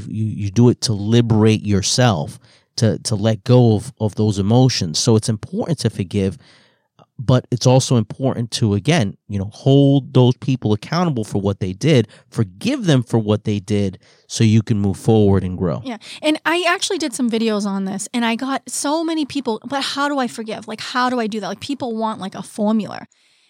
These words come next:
Speaker 2: And when you say forgiveness is for you, it, it really is. Because when you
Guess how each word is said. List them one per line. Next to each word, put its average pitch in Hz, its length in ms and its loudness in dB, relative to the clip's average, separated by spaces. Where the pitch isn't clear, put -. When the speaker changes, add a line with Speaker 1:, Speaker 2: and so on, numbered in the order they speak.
Speaker 2:
And 240 380 0
when 247 160 0
you 330 100 0
say 370 220 -4
forgiveness 226 540 -4
is 202 100 -6
for 220 100 -8
you, 208 120 -2
it, - 180 -10
it 262 80 -2
really 226 420 -2
is. - 340 -8
Because 254 300 0
when 240 220 4
you 359 400 2